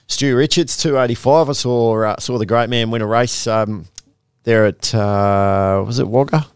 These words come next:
Uh, just last week or whatever. So these names pop up. These people, they're not just there to, to pad out a list. They win races, these people.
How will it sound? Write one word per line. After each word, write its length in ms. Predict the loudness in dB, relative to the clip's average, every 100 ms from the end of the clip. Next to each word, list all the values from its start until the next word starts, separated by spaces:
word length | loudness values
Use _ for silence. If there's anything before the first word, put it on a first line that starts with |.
| -4
Uh, 180 | 0 0
just 300 | -2 -6 -6 _ _ _ _ _ _ -2
last 280 | -2 0
week 240 | -2 -4 -4
or 40 |
whatever. 280 | -4 -2 -2
So 420 | -4 0 2 2 -2 -14 -20 _
these 220 | -6 -2
names 340 | 0 0 -2
pop 260 | -2 -2 0
up. 260 | 0 -2 -4
These 180 | -6
people, 480 | -4 -6 -4 -6 -6 _ _
they're 120 | -6
not 120 | -6 -4
just 220 | -8 -2
there 340 | 2 4 2 2
to, 260 | -2 -4
to 280 | -10 _ -14
pad 380 | -4 0 2 2
out 200 | 0 -2
a 40 |
list. 360 | -4 -6 -8 -2
They 120 | -2
win 240 | 0 -2
races, 460 | 0 0 -2 -6 -8
these 180 | -8 -6
people. 380 | -4 -6 -8